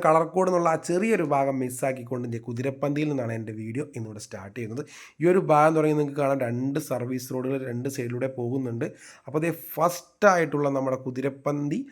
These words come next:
അണ്ടർപാസിൻ്റെ ഒരു ഭാഗങ്ങൾ നിങ്ങൾക്ക് ആ ഒരു ഭാഗത്ത് കാണാനായിട്ട് സാധിക്കുന്നതാണ്. ലെഫ്റ്റിലോട്ടും പുതിയതായിട്ട് നീട്ടി പണിതിട്ടുണ്ട്. അപ്പോൾ ഈ ഒരു ഭാഗത്ത് പൈലിങ്ങും കാര്യങ്ങളൊക്കെ ഇനി നടക്കാനിരിക്കുന്നു. ഗർഡറുകളൊക്കെ ദേ ആ ദൂരത്ത്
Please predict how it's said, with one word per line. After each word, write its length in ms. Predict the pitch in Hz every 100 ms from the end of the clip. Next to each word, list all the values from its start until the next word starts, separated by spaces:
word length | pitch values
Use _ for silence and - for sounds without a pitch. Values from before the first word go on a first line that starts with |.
| - _ 117
അണ്ടർപാസിൻ്റെ 680 | 120 127 127 131 127 131 135 147
ഒരു 80 | 120 113
ഭാഗങ്ങൾ 400 | 113 117 127 131 139
നിങ്ങൾക്ക് 280 | 123 117 190 -
ആ 40 | 107 110
ഒരു 80 | 113
ഭാഗത്ത് 280 | 110 110 123 123
കാണാനായിട്ട് 340 | 107 117 127 -
സാധിക്കുന്നതാണ്. 560 | 101 113 135 113 131 - - - -
ലെഫ്റ്റിലോട്ടും 440 | 143 - 165 160 175
പുതിയതായിട്ട് 460 | 151 147 143 135 - - 127
നീട്ടി 360 | 123 120 - -
പണിതിട്ടുണ്ട്. 500 | 120 113 120 117 117 117 - - 127
അപ്പോൾ 140 | 135 180
ഈ 20 |
ഒരു 80 | 180 170
ഭാഗത്ത് 240 | 165 165 156
പൈലിങ്ങും 360 | 147 147 156 156
കാര്യങ്ങളൊക്കെ 460 | 143 143 139 131 135
ഇനി 80 | 131
നടക്കാനിരിക്കുന്നു. 680 | 117 120 139 135 120 123 143
ഗർഡറുകളൊക്കെ 560 | 123 113 123 127 120 135 127
ദേ 40 | 143
ആ 40 | 127
ദൂരത്ത് 400 | 120 127 147 151